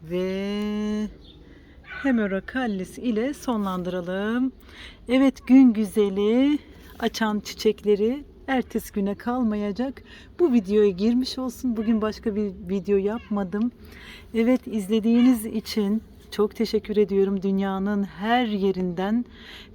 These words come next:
tüm çiçek dostlarımıza bütün en içten sevgilerimi gönderiyorum arkadaşlar. Kendinize iyi bakın. Sevgiyle, sağlıkla, huzurla kalın.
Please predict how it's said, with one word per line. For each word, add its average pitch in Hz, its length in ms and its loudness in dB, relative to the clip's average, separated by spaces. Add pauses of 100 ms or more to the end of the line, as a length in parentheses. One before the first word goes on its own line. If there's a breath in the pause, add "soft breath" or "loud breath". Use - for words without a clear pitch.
(340)
tüm 233 560 2
çiçek - 440 -2
dostlarımıza 190 880 -2 (960 loud breath)
bütün 226 400 -2
en 233 160 0
içten 196 520 -8 (100)
sevgilerimi 196 760 -4
gönderiyorum 180 580 -10
arkadaşlar. 190 800 -12 (480 loud breath)
Kendinize 220 520 -2
iyi 208 260 -6
bakın. 220 600 -2 (440 loud breath)
Sevgiyle, 226 640 0
sağlıkla, 220 960 -6 (400 loud breath)
huzurla 226 460 -4
kalın. 208 400 -4